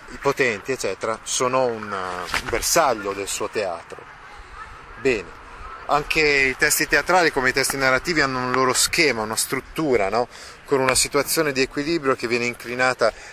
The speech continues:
da un'azione complicante, poi peripezie, esattamente un pochettino come abbiamo visto nella,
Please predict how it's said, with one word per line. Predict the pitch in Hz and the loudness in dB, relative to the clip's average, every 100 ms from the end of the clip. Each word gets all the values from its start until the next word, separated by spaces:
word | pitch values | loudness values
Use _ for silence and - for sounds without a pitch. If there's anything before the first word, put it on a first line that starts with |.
| - | -4
da | 113 | 0
un'azione | 117 - 135 123 | 0 2 0 0
complicante, | 123 117 131 - 156 147 123 104 | -2 -4 -4 2 4 4 0 -4
poi | - 127 | 2 2
peripezie, | 117 127 117 135 120 - 170 151 113 | 4 2 2 0 -2 -2 0 2 2
esattamente | 143 170 190 196 156 | 0 0 0 0 -4
un | |
pochettino | 135 127 139 139 | -4 -6 -4 -4
come | 123 117 | -2 0
abbiamo | 113 117 | 2 2
visto | 117 127 - 120 - - - - - | 0 0 4 2 2 -16 -18 -20 -14
nella, | 113 113 110 107 101 92 92 87 | -4 -2 4 6 6 4 0 -4